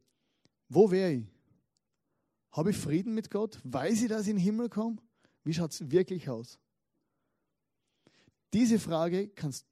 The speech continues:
du nur selbst beantworten. Ob du jetzt das erste Mal hier bist, ob du schon hundert Jahre im I C F bist, ob du in einer anderen Fam-, in einer christlichen Familie aufgewachsen bist.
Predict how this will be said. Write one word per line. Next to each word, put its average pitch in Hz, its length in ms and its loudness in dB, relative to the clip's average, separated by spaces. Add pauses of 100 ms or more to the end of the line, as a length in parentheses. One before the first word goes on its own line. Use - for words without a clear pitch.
(160)
du 180 380 2 (120)
nur 160 400 2 (400)
selbst 151 440 -2
beantworten. 123 840 -6
Ob 127 160 -12
du 131 80 -6
jetzt 117 120 -8
das 120 80 -10
erste 175 360 -4
Mal 175 160 -6
hier 175 200 2
bist, 170 340 -2
ob 120 220 -8
du 120 180 -2 (300)
schon 120 320 -2
hundert 143 280 0
Jahre 175 300 0
im 180 100 -2
I 165 160 -2
C 170 240 0
F - 160 -4
bist, 170 440 4 (380)
ob 120 160 -6
du - 80 -6
in 127 80 0
einer 120 200 -2
anderen 135 260 -4
Fam-, 135 260 -6
in 131 160 -4
einer 123 240 -2
christlichen 135 460 -4
Familie 180 400 2
aufgewachsen 160 540 -2
bist. 156 260 0